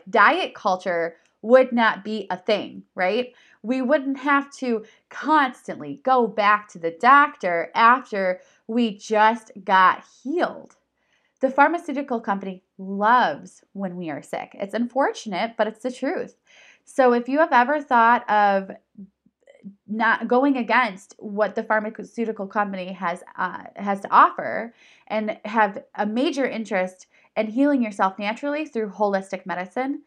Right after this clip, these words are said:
that is another sign that you're going through a spiritual awakening.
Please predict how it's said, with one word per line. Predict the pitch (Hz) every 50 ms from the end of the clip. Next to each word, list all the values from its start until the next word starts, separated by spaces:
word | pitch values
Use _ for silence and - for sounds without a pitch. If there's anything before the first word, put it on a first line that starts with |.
| _ _ _ _ _ _ _ _ _ -
that | 202 240 247 269 302 320
is | 285 254
another | 240 240 233 233 240 240 247 262 262 330 330
sign | 320 - 233 208 202 202
that | 190 -
you're | 139 185 190
going | 190 185 185 180 185
through | 180 196 185
a | 170 175
spiritual | 175 _ 170 160 170 - 175 165
awakening. | 165 - - - - - 202 185 - - - 202 196